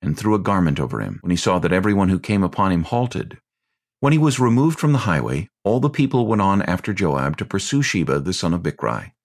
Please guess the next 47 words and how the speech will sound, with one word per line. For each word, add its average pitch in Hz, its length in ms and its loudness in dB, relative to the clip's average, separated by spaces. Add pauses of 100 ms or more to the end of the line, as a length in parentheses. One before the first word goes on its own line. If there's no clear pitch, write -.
(720)
And 101 80 0
he 113 60 2
went 151 220 2
through 135 180 2
all 139 180 4
the 156 120 0
tribes 131 340 0
of 123 120 0
Israel 71 440 -2
to - 240 -6
Abel 131 520 0
and 90 160 0
Bethmaachah 92 720 -2 (360)
and 76 120 0
all 87 120 2
the 107 80 0
Berites. 95 640 -2 (720)
So - 160 -2
they 120 140 4
were 139 120 2
gathered 120 360 0
together 82 580 -2
and 90 100 0
also 98 280 0
went 92 140 0
after 80 240 -2
Sheba. 52 440 -6 (600)
Then 117 240 2
they 143 100 4
came 143 440 2
and 107 160 2
besieged 135 520 0
him 147 280 4
in 110 220 2
Abel 117 380 2
of 95 160 -4
Bethmaachah, 95 800 0 (440)
and 78 140 -2
they 82 80 2
cast 131 400 -2
up 147 120 -2
a 135 40 0
siege 135 340 -2
mound 71 300 0
against 92 400 -2
the 107 80 -2
city, 82 420 -4